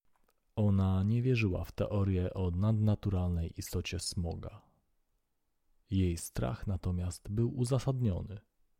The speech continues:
bo i niebezpieczeństwo realne. Przecież tajemniczy morderca każdego dnia zabijał jedną osobę.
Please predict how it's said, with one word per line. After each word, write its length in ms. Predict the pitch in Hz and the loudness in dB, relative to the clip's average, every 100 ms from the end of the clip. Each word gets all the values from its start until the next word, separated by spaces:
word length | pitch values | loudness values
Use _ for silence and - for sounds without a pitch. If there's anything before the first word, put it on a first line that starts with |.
| _ _ - | _ _ -8
bo 240 | 87 87 | -2 0
i 140 | 85 87 | 2 2
niebezpieczeństwo 840 | 95 92 - - - 90 - - | 4 2 0 -2 0 -2 -2 -4
realne. 560 | 90 76 85 87 92 98 _ _ _ _ _ _ _ _ _ _ _ | -2 -2 -4 -6 -8 -12 _ _ _ _ _ _ _ _ _ _ _
Przecież 500 | - 107 - 107 - | -2 0 2 0 -2
tajemniczy 640 | - 113 110 113 123 - | 0 2 2 2 0 -2
morderca 580 | 120 107 107 110 - 113 | 2 2 2 0 0 -4
każdego 500 | - 92 101 113 107 | 0 0 2 2 2
dnia 360 | 95 92 104 104 | 2 2 2 2
zabijał 540 | 101 92 98 98 92 | 0 0 0 0 -2
jedną 500 | 95 113 117 113 104 | -2 -2 -2 -4 -2
osobę. 520 | 101 - 98 95 104 | -4 -4 -6 -6 -8